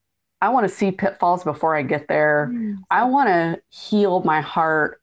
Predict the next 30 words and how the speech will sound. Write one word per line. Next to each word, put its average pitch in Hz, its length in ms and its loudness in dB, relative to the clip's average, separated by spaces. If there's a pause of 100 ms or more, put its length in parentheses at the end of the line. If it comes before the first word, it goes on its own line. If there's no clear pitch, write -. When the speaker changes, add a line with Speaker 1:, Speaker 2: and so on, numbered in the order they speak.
Speaker 1:
le-, 160 360 -2
what 160 260 0
may 165 180 2
be 160 120 0
broken 156 640 0 (540)
now 156 460 2
before 160 520 -2
my 151 200 2
husband 151 460 -2
has 151 200 -2
to 147 80 -4
feel 147 180 -2
the 143 120 0
effect 143 520 -6
of 143 360 -2
me 151 140 0
not 139 220 0
dealing 151 320 0
with 175 140 -2
stuff. 196 440 -2 (200)
Speaker 2:
Yeah. 214 180 -8 (180)
Speaker 1:
So 185 680 0 (920)
during 214 320 2
my 196 120 2
single 180 380 0
years, 165 640 0 (640)
counseling 190 400 0
was 151 280 -4
really 170 280 0
critical 156 640 -2